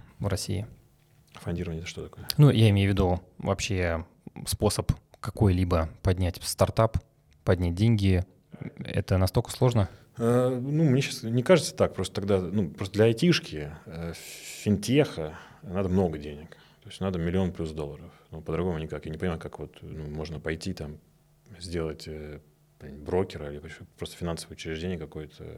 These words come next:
Speaker 2: с меньшей суммой. Я не понимаю, как это возможно. Там просто для ряда лицензий тебе нужно закопать там в уставняк, э, там, ну, по тридцать миллионов. Просто закоп-, ну, просто вот похоронить эти деньги.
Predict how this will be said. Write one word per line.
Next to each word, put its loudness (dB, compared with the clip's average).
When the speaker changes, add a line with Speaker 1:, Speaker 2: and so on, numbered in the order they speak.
Speaker 2:
с -14
меньшей -6
суммой. -6
Я -2
не -2
понимаю, -8
как -20
это -18
возможно. -20
Там -2
просто -2
для -2
ряда 0
лицензий 0
тебе -8
нужно -4
закопать -4
там -8
в -12
уставняк, -6
э, -12
там, -16
ну, -14
по -14
тридцать -12
миллионов. -10
Просто 2
закоп-, -8
ну, -6
просто -8
вот -10
похоронить -6
эти -12
деньги. -14